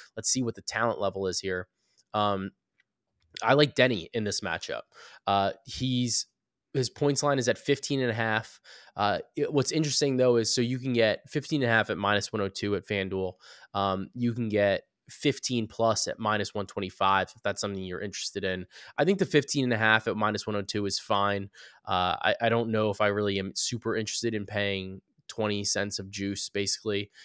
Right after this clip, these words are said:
for, uh, for one point. When we look at him, his projections, uh, Props dot cash has his projections at twenty-one point one points, so that's a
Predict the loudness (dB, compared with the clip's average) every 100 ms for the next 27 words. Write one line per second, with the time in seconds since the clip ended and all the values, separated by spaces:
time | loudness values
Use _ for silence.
0 | -20 _ -6 0 2 2 0 -6 _ -4
1 | -2 -2 -6 -6 -2 0 2 0 0 0
2 | 0 -2 _ _ _ -4 2 4 2 -2
3 | -4 -4 2 4 4 2 2 0 -2 -6
4 | _ -20 _ -2 -2 0 2 2 2 2
5 | 0 0 -2 -2 -4 -4 -4 2 4 4
6 | 4 4 4 2 -6 -6 0 0 0 -4
7 | -4 -4 -2 0 0 -2 -2 -4 -4 -2
8 | -2 -2 -4 -4 -2 0 0 0 -2